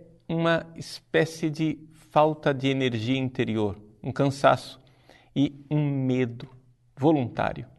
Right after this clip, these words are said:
de me gastar para cumprir e para realizar o meu dever. Para que a gente entenda que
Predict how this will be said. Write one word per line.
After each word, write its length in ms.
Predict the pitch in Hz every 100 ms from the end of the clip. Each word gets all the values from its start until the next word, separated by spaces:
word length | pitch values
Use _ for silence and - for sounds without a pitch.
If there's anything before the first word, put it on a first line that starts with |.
| _ _ _
de 260 | - 135 135 - - _ -
me 220 | 127 135
gastar 720 | 127 117 - - - 92 - - _ _ _ _ _ _ -
para 160 | 123
cumprir 500 | - 110 95 131 160 - - _
e 60 | -
para 220 | - 120
realizar 440 | 117 113 107 117
o 60 | 113
meu 100 | 110
dever. 380 | 107 92 98 95 - - _ _ _ _ _ _ _ _ _ _ _ _ _ -
Para 100 | 185
que 80 |
a 60 | 214
gente 240 | 220 208
entenda 320 | 180 127 117 113
que 200 | 143